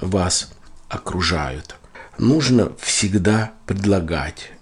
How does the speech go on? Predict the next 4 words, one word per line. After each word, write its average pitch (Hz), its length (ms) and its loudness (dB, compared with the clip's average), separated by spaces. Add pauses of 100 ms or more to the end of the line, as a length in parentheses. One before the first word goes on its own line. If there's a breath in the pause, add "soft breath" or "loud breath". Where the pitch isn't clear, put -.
(240)
не 101 480 2 (280)
просить. - 800 -2 (160)
И, 143 180 -2
наверное, 113 640 4